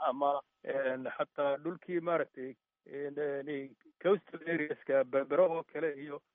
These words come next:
dhulkii bacaadka, ee, la, maxay ahayd, beach-kii wanaagsanaa ku fiday meel walba.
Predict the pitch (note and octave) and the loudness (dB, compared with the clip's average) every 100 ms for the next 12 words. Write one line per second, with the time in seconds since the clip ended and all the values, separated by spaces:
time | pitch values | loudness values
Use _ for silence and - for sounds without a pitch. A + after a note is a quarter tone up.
0 | _ C#3 E3+ - E3+ C#3+ C3+ F#3 D#3 - | _ -16 -10 -6 -4 0 2 4 2 -6
1 | C#3 C3+ C3+ C3+ C3+ D3+ D#3+ C3 - C3 | -10 -8 -8 -10 -8 -4 -2 -2 -6 -8
2 | C3+ F#3 - _ E3 D3 C3+ - C3+ D3 | -4 -6 -6 _ -4 -2 -4 -6 -4 -2
3 | D#3+ _ _ _ _ _ D#3 - D3 D#3 | -2 _ _ _ _ _ -2 -2 2 2
4 | D#3+ C3+ E3 F3 D3+ D#3 C#3+ D#3 | 2 2 4 4 4 2 0 -4